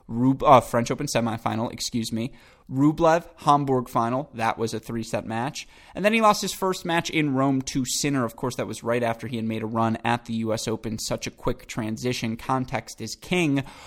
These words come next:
Of course, that match was also a three-setter, so it's not as though any,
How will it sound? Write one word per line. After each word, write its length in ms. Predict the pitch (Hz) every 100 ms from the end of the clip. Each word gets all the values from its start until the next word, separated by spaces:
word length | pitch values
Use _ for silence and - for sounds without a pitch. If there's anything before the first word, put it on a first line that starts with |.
| -
Of 200 | 139 -
course, 360 | - 160 139 - - 139
that 180 | 135
match 240 | 123 127 -
was 160 | 117 -
also 420 | 127 147 - 113
a 40 | 110
three-setter, 800 | - 117 120 113 - 156 160
so 160 | 127 107
it's 140 | 107
not 140 | 117 117
as 100 | 113
though 140 | 117
any, 260 | 113 117